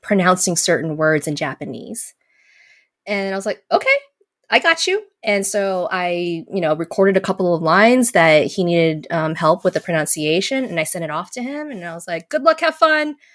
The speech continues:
I look forward to hearing the book 'cause I love his voice." And, um, and then I get an email, and, uh,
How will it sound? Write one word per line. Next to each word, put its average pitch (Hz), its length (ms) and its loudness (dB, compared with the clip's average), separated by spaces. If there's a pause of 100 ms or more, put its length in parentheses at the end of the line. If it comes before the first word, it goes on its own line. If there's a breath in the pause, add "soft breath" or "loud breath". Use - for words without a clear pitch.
(160 soft breath)
I 233 60 2
look 269 160 4
forward 285 320 2
to 277 100 -4
hearing 285 320 -2
the 269 80 0
book 277 240 0 (140)
'cause 233 160 -2
I 214 100 6
love 226 220 4
his 233 160 2
voice." 247 440 0 (540 loud breath)
And, 190 480 4 (160)
um, 180 460 0 (180)
and 202 80 4
then 233 100 6
I 254 60 6
get 247 120 6
an 220 140 4
email, 208 560 0 (1000)
and, 165 480 0 (220)
uh, 156 560 -4